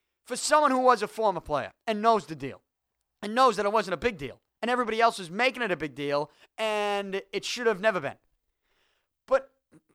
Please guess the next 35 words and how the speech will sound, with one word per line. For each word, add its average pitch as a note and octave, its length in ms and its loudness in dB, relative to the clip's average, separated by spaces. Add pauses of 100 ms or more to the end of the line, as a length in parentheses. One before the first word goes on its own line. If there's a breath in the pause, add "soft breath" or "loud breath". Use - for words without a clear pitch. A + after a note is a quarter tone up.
forget D#4 320 6
about A3 260 4
that. D3+ 180 0
Forget C#4 180 2
about D#4+ 160 6
what A#3 120 -4
Dilfer A3+ 260 0
said G3+ 160 -4
about D#3+ 160 -2
Deflategate. D3+ 460 -8
Last C#4+ 460 4
night, D3 260 -4 (760)
okay, D#3+ 300 -2
last B3+ 300 4
night, C3+ 180 -8 (640)
post-game A#3+ 500 0
Monday G3+ 220 0
Night E3+ 140 -2
Football, A#2+ 360 -16 (300)
they're B3+ 100 -2
talking E4+ 460 4
about D#4 300 4
Odell A3 360 4
Beckham E3 340 -4
Junior. C3+ 320 -10 (1080)
And C4+ 360 0 (600)
instead - 500 2 (100)
of B3+ 200 -14
putting D#4 320 -2
the B3 60 -2
blame D#3+ 680 0 (420)
on A3 180 2 (100)
Odell C#4 380 6
Beckham G#3 360 2
Junior F3+ 420 -4